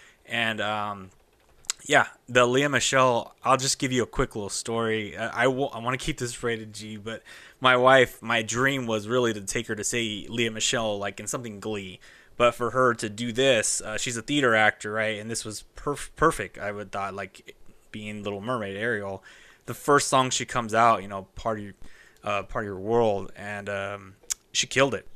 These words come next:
Absolutely killed it. She had a part where she was on the main stage and they moved her to the back to, like, the lower back of the bowl to be a part of the middle of the crowd.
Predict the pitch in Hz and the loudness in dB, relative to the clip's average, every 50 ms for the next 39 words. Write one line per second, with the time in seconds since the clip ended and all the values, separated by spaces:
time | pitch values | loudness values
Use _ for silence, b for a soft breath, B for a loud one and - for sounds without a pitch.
0 | - _ - 123 127 135 - - - 143 135 131 120 - - 135 127 120 120 123 | -10 _ 4 4 4 4 4 0 -4 -4 -4 -4 -6 -2 0 0 0 2 2 2
1 | 123 123 - - - 131 117 131 127 120 - - - 123 123 131 123 117 120 117 | 0 0 0 -2 -2 2 2 2 2 2 0 0 2 2 2 2 2 -2 -4 -4
2 | - 131 120 117 117 113 107 113 117 120 123 123 - - 131 127 123 117 120 117 | -4 -4 -6 -8 -8 -8 -8 -6 -6 -6 -6 -6 -6 -4 -4 -4 -4 -4 -6 -8
3 | 117 113 107 113 117 120 120 123 123 - - 120 104 98 104 107 113 123 - - | -8 -8 -6 -6 -6 -6 -6 -6 -6 -4 -2 -4 -2 -2 0 2 2 0 0 -2
4 | - 120 104 104 98 98 98 _ _ _ _ - - 104 104 104 110 110 110 113 | -6 -6 -6 -6 -8 -10 -12 _ _ _ _ -16 -14 -14 -10 -8 -4 -2 -2 -2
5 | 110 107 98 110 113 113 110 - 117 113 110 - 117 113 117 120 127 131 131 B | -2 -4 -2 -2 0 0 0 -2 -4 -6 -2 -2 0 2 2 2 0 0 -4 B
6 | B B B B B - - 104 104 113 110 110 104 - - - 104 110 107 107 | B B B B B -10 -8 -4 -2 0 0 0 0 -2 -2 -2 -2 -2 -2 -4
7 | 104 104 107 107 104 107 - - - 101 101 101 101 98 101 101 98 | -4 -4 -4 -4 -4 -6 -6 -4 -2 0 0 0 0 0 -2 -4 -8